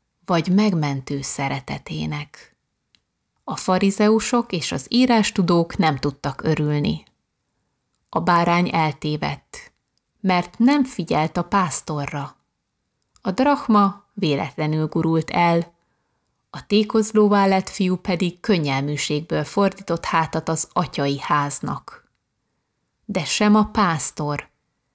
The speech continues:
sem az asszony, sem az atya nem az elveszettet kárhoztatja.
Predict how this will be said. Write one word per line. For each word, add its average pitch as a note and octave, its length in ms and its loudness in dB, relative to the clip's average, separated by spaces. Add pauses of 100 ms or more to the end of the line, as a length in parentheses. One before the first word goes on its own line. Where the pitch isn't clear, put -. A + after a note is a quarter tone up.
sem F#3+ 360 0
az G3+ 240 2
asszony, E3 680 -2 (460)
sem F#3+ 400 0
az G3 280 0
atya F3 600 -2 (340)
nem G3 260 2
az D#3+ 200 -2
elveszettet D#3 880 -4
kárhoztatja. - 1160 -4